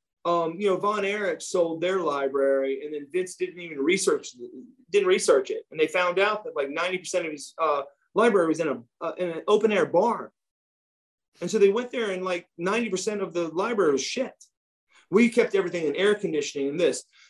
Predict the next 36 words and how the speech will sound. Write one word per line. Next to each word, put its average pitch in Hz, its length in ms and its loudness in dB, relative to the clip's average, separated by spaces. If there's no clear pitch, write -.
So 208 300 8
the 185 140 4
problem 214 580 0
was, 135 580 -4
is 180 180 0
even 233 240 -2
though 208 100 4
we 185 120 2
kept 175 160 -2
it 151 60 -6
in 143 100 -6
air 220 180 2
conditioning, 147 560 -2
some 196 200 -2
of 196 40 -2
the 170 80 -2
stuff 165 280 -4
that 151 100 -2
we 147 100 -2
had 143 180 -2
from 135 160 -4
the 123 100 0
sixties 143 500 -4
and 123 80 -6
seventies 143 720 -2
ha-, 175 220 -4
somehow 170 540 4
was 135 180 4
getting, 147 320 2
like, 135 340 2
moisture 151 480 0
and 127 140 -2
some 127 160 -4
mo-, 147 240 0
mold. 165 400 0
And 160 540 -4